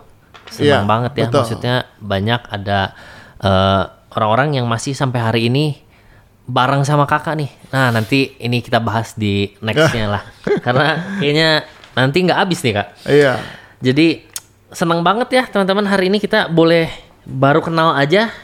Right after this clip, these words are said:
Speaker 1: udah belajar banyak loh, Kak, sama Kakak.
Speaker 2: Puji Tuhan.
Speaker 1: Jadi bisa tahu, eh, hatinya Kakak, siapa Kanala.
Speaker 2: Hmm.
Speaker 1: Bahkan nanti teman-teman boleh tanya yang tadi aku bilang, mau tanya apa juga boleh.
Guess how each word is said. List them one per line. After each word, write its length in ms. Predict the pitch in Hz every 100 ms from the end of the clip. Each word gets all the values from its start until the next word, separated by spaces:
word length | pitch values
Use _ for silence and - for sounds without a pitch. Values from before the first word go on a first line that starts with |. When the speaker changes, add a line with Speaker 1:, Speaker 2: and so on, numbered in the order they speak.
| -
Speaker 1:
udah 260 | - 131 135
belajar 380 | 117 113 110 107
banyak 320 | 113 147 160
loh, 160 | 101
Kak, 180 | - 101
sama 240 | - 110 101
Kakak. 300 | 104 90 131
Speaker 2:
Puji 260 | 139 131
Tuhan. 320 | 127 113 110 - - -
Speaker 1:
Jadi 200 | - 104
bisa 240 | 110 110 117
tahu, 300 | 113 117 123 127 - -
eh, 220 | 123 110
hatinya 420 | 101 95 98 98
Kakak, 560 | 110 185 180 - 147 139
siapa 380 | - 123 110 104
Kanala. 880 | - 101 113 156 170 165 156 143 143 -
Speaker 2:
Hmm. 400 | 135 139 131 120
Speaker 1:
Bahkan 400 | 117 127 185 202 135 - - -
nanti 240 | 156 190
teman-teman 460 | 220 208 214 233 208
boleh 240 | 165 165
tanya 340 | 165 190 185
yang 140 | 175 139
tadi 180 | 139 135
aku 160 | 123
bilang, 320 | 135 131 127
mau 140 | 117 139
tanya 300 | 139 151 165
apa 220 | 151 151
juga 200 | 151 147
boleh. 280 | 131 107 104